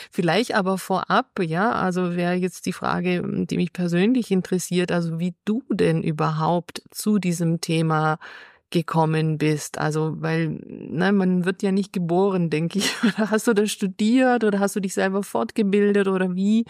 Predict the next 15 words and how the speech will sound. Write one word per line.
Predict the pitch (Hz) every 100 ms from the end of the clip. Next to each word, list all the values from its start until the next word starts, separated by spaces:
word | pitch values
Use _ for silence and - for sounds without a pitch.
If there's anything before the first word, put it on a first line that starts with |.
| - - - - - -
bist | 208 190 -
du | 220 233 226
denn | 208 196
eben | 190 190
jetzt | 185 185 - -
dann | 180 180
klar | 180 175 185
als | 180 -
Geschäftsführerin | 180 190 214 - 202 190 185 185
eben | 175 175
auch | 156 180 - -
diejenige, | - 160 180 180 175 180 180 180 160
die | 165 160
halt | 170 -
eben | 170 170 175